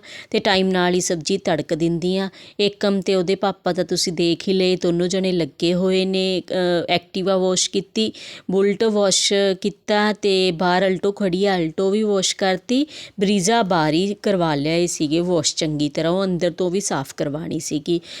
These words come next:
ਸੋ ਇਹ ਕੰਮਕਾਰ ਵਧੀਆ ਨਿਬੜ ਗਏ। ਅੱਜ ਸਰਦਾਰ ਜੀ ਨੇ ਚੰਗੀ ਮਿਹਨਤ ਕੀਤੀ ਹੈ ਕਿ ਗੱਡੀਆਂ, ਵਹੀਕਲ ਜਿੰਨੇ ਸੀਗੇ ਸਾਰੇ ਸਾਫ਼ ਹੋ ਗਏ। ਇਹ ਵੀ ਸਾਫ਼ ਸੁਥਰੇ ਹੀ ਵਧੀਆ ਲੱਗਦੇ ਨੇ ਆਪਣੇ ਬਾਰ ਦੇ ਵਿੱਚ ਖੜ੍ਹੇ, ਹੈ ਨਾ। ਤੇ Alto ਹੈ ਜਿਹੜੀ ਬਾਹਰ,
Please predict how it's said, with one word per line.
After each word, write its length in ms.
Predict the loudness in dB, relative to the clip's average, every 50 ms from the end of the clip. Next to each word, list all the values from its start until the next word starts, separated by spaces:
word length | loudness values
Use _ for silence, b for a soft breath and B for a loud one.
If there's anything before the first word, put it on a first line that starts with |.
| B B -6
ਸੋ 520 | -2 0 2 2 4 4 2 2 2 2 2
ਇਹ 120 | 2 2 2 2 2 2 0
ਕੰਮਕਾਰ 580 | 0 0 0 0 0 0 0 2 2 2 2
ਵਧੀਆ 300 | 2 0 0 0 0 0
ਨਿਬੜ 400 | 0 0 -2 -2 -2 -2 -2 0
ਗਏ। 240 | 0 0 0 0 0
ਅੱਜ 140 | 0 -2 -4
ਸਰਦਾਰ 440 | -4 -2 -2 -2 -2 -2 -2 -2 -2
ਜੀ 140 | -2 -2
ਨੇ 140 | -2 -2 -2
ਚੰਗੀ 380 | -2 -2 -2 -2 -2 0 0 0
ਮਿਹਨਤ 400 | 0 0 0 0 -2 -2 -4 -4
ਕੀਤੀ 460 | -4 -4 -6 -6 _ -2 0 2 2
ਹੈ 120 | 0 -2 B B B B B B -2
ਕਿ 180 | 0 0 2
ਗੱਡੀਆਂ, 800 | 2 0 -2 0 0 0 0 2 2 2 2 2 2 0 0 -2
ਵਹੀਕਲ 460 | 0 0 0 0 0 0 0 0 0
ਜਿੰਨੇ 380 | 2 0 0 0 2 2 0 0
ਸੀਗੇ 300 | 0 0 0 0 0 -2
ਸਾਰੇ 400 | -2 -4 -6 -6 -2 -2 -2 -2
ਸਾਫ਼ 460 | -2 -2 -2 -2 0 -2 -2 -2 -2
ਹੋ 160 | -2 -2 0
ਗਏ। 100 | 0 -2
ਇਹ 220 | 0 0 0 0 0
ਵੀ 100 | 0 0
ਸਾਫ਼ 280 | 2 2 0 0 0
ਸੁਥਰੇ 340 | 0 -2 -2 -2 0 0 2
ਹੀ 120 | 2 2
ਵਧੀਆ 440 | 2 0 0 0 0 0 0 0 0 B B B B B B 0
ਲੱਗਦੇ 460 | 2 4 4 2 2 2 2 2 2
ਨੇ 160 | 2 2 2
ਆਪਣੇ 360 | 2 0 0 -2 0 0 2 0
ਬਾਰ 320 | 0 0 2 0 0 0 -2 -2
ਦੇ 120 | -2 0
ਵਿੱਚ 300 | 0 -2 -2 -4 -6 -6
ਖੜ੍ਹੇ, 320 | -4 -4 -2 0 0 0 0
ਹੈ 120 | 0 -2
ਨਾ। 180 | -2 -2 -4 -6 B B B B B B B _
ਤੇ 340 | 0 2 4 4 2 2 0 -2 -2 0 2 2
Alto 320 | 2 2 2 2 2 4 4
ਹੈ 60 | 4
ਜਿਹੜੀ 240 | 4 2 2 2 2
ਬਾਹਰ, 400 | 2 2 2 2 2 0 0